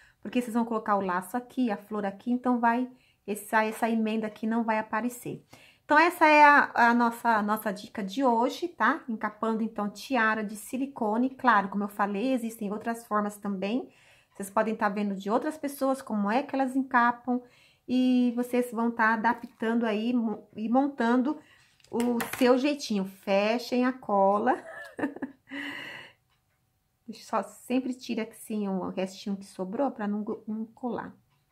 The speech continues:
Fechem sempre a cola de vocês, tá? Nunca deixem a cola aberta. E vocês vão adaptando, então, ao seu jeito, tá bom? Então, tá aqui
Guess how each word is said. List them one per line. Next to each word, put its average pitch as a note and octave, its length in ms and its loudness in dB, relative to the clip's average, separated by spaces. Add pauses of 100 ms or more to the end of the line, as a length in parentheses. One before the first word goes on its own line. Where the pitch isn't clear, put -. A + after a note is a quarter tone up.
(240)
Fechem G#3 400 -10
sempre A#3 580 -4
a G3 60 -8
cola F#3 720 -10 (100)
de G3 120 -16
vocês, F#3+ 720 -10
tá? G#3+ 180 -6
Nunca C4 300 -4
deixem B3+ 260 -8
a - 20 -8
cola G3 220 -6
aberta. F#3+ 760 -6 (3250)
E B3+ 580 -4
vocês B3+ 220 -8
vão C#4+ 100 -2
adaptando, C#4+ 600 2
então, B3 280 0
ao A#3+ 80 0
seu A#3+ 240 -2
jeito, F3+ 540 -8
tá - 100 -20
bom? A3 240 -2
Então, C4 300 -4
tá B3+ 100 -4
aqui D4 400 -8